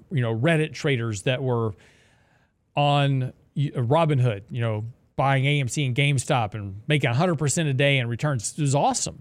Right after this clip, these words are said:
right? You had all this liquidity just flooding into the markets, and that game's over,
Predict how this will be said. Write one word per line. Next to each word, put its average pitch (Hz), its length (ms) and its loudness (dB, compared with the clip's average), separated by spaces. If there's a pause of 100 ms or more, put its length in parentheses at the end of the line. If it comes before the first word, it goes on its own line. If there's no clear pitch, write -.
(120)
right? 135 180 -2
You 151 80 0
had 113 80 -4
all 220 320 0
this 160 140 -4
liquidity 151 380 -2
just 117 200 -6
flooding 127 240 0
into 117 160 -4
the 110 100 -4
markets, 143 460 -2
and 120 360 -4 (360)
that - 120 -10
game's 214 260 -4
over, 156 260 -2